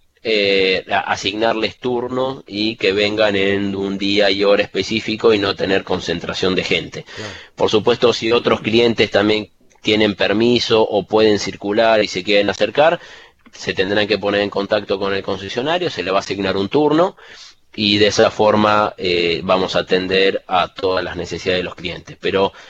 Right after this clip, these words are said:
Speaker 1: para tranquilidad de nuestros clientes, nuestra red de concesionarios sigue, sigue operativa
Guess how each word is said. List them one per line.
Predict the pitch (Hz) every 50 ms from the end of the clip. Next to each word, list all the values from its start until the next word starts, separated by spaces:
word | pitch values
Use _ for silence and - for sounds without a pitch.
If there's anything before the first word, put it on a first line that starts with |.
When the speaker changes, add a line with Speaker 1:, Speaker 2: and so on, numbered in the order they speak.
| - - _ _ -
Speaker 1:
para | - 98 101 98
tranquilidad | - 101 101 98 - 104 104 113 117 113
de | 113
nuestros | 113 107 - 107 101
clientes, | - - 110 113 117 117 110 117 113 107
nuestra | 101 98 - - 92 92
red | 95 101
de | 98 98 -
concesionarios | - 95 92 92 87 - 98 98 104 104 101 107 107 95 -
sigue, | - 92 92 92 95 95 95 95 92 90 85 - _ _ _ _
sigue | - - - 104 101 104
operativa | 98 90 - 90 92 92 - - 104 104 101 107 113 127 -